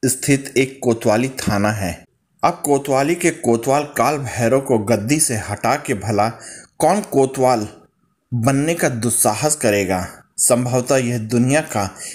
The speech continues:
एकमात्र पुलिस स्टेशन होगा, जहां थानेदार की कुर्सी पर काशी के कोतवाल बाबा काल भैरव विराजते हैं।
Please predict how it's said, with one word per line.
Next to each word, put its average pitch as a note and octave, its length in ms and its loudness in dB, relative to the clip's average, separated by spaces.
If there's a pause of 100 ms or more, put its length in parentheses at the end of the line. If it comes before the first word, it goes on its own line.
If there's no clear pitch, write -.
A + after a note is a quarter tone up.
(140)
एकमात्र E3 560 0
पुलिस D3+ 300 2
स्टेशन B2 400 2
होगा, A2 580 0 (320)
जहां B2+ 260 2
थानेदार C3+ 640 0
की C3+ 160 -10
कुर्सी A#2+ 420 0
पर G#2 340 -2 (400)
काशी C#3 360 2
के E3+ 160 -2
कोतवाल B2 680 0
बाबा A2+ 360 0
काल B2 340 0
भैरव A2 360 -2
विराजते G2 500 0
हैं। F#2 360 -6